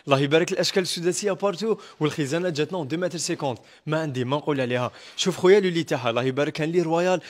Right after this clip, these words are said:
بلا تيت دو لي كابيتوني، ولي زوري في لا كولور برونز، يعني تصميم ما شاء الله خوتنا. بلو بتي دوسي كوفري، بيان سور مرفوده على الارض دي، دي بي اون بوا. هذه هي خوتنا. راح نلقاو بيان سور لا كوافوز في لا فورم ال،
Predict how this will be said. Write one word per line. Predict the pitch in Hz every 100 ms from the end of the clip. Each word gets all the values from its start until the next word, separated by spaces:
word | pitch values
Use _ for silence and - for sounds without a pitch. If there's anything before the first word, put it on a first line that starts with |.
| -
بلا | 143 151
تيت | 170 143
دو | 147
لي | 123
كابيتوني، | 117 180 180 170 175 185 - -
ولي | 151 175
زوري | 156 151 151 165
في | 151 156
لا |
كولور | 147 156 165 165 -
برونز، | 139 143 143 120 - - -
يعني | 151 170
تصميم | 165 165 170 160
ما | 147
شاء | 151 160
الله | 151 147
خوتنا. | 151 143 139 160 - -
بلو | 160 160
بتي | - 185
دوسي | 165 233
كوفري، | - 170 143 120 - - -
بيان | 147
سور | 143 139
مرفوده | 139 156 165
على | 156
الارض | 180 180
دي، | 143 151 165 -
دي | 131 127
بي | 147 208
اون | 202
بوا. | 123 117
هذه | 104 127
هي | 156 143
خوتنا. | 135 120 175 190 - - -
راح | 180
نلقاو | 208 220
بيان | 190 202
سور | 208 185 - -
لا | 160 196
كوافوز | 185 170 180 147
في | 117
لا | 156
فورم | - 160 139 -
ال، | 185 175